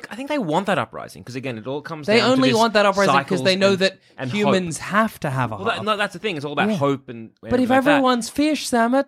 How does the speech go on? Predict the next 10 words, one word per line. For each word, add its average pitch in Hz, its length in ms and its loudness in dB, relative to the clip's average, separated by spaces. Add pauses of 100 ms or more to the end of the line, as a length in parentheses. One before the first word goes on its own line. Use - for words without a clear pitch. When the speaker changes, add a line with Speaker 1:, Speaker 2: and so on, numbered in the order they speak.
(140)
Speaker 1:
I 262 240 -6
Speaker 2:
no 294 160 6
one's 302 260 4
Speaker 1:
understand. 294 100 4
Speaker 2:
hoping 294 260 2
for 285 100 2
anything 285 300 -2
other 277 180 0
than 269 220 -2
a, 254 160 -2